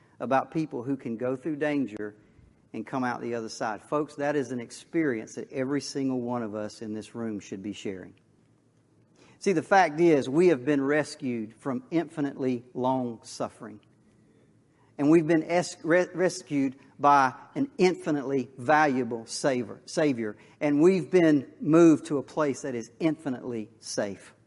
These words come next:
Nobody's gone through the danger we've gone through and come out the other side with the safety that we have. See, the relationship that Paul has with those people is he understands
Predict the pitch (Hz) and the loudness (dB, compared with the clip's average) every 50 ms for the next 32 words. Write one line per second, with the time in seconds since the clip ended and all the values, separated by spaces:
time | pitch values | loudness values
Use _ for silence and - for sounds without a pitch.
0 | _ _ _ _ _ _ _ _ _ _ _ _ _ _ _ _ _ _ _ _ | _ _ _ _ _ _ _ _ _ _ _ _ _ _ _ _ _ _ _ _
1 | _ _ - 175 196 220 214 190 170 143 143 190 190 185 175 170 175 156 151 143 | _ _ 0 4 8 8 8 8 6 4 2 4 4 4 4 2 2 2 4 4
2 | 160 170 170 165 135 139 147 143 151 160 151 135 127 151 151 160 160 151 - - | 4 6 6 4 2 2 2 4 4 4 4 4 4 4 6 6 6 4 2 0
3 | 123 110 110 104 110 - _ _ _ _ _ _ - 135 127 - - 180 180 170 | -4 -6 -6 -8 -10 -14 _ _ _ _ _ _ -8 -6 -6 -4 -2 2 2 2
4 | 160 135 156 147 151 151 143 127 - - - 165 160 160 147 131 123 135 131 117 | 2 2 2 2 2 2 0 -2 -4 -2 2 4 4 4 4 4 2 -2 -4 -4
5 | 120 - - - - 185 175 170 160 - - 151 135 123 120 - - - _ _ | -4 -6 -6 0 4 4 4 4 4 0 -2 -4 -2 -2 -4 -6 -12 -20 _ _
6 | _ _ 151 135 - 123 127 135 139 127 - 165 160 160 151 123 104 101 - - | _ _ -6 -6 -4 -2 -2 0 0 0 0 0 2 2 2 0 -2 -6 -10 -16
7 | _ _ _ _ _ _ _ _ _ _ - _ - - 240 208 196 185 185 190 | _ _ _ _ _ _ _ _ _ _ -20 _ -2 2 4 6 8 8 8 8
8 | 220 247 269 - - 208 175 - - 214 208 - 143 156 - - - 220 220 214 | 10 8 8 6 4 -2 -2 4 4 6 6 6 2 -4 -6 0 2 4 6 6
9 | 196 175 165 185 196 190 175 151 156 160 147 160 156 147 - - - 233 233 226 | 6 4 2 2 2 2 2 0 -2 -2 0 0 0 0 -2 -4 -4 -4 -4 -2
10 | - 170 151 147 135 - - 247 233 202 185 156 147 135 - - 214 214 208 180 | -2 -2 -2 -2 0 0 2 4 4 4 4 2 0 0 0 0 0 2 4 4
11 | 156 131 127 | 2 2 0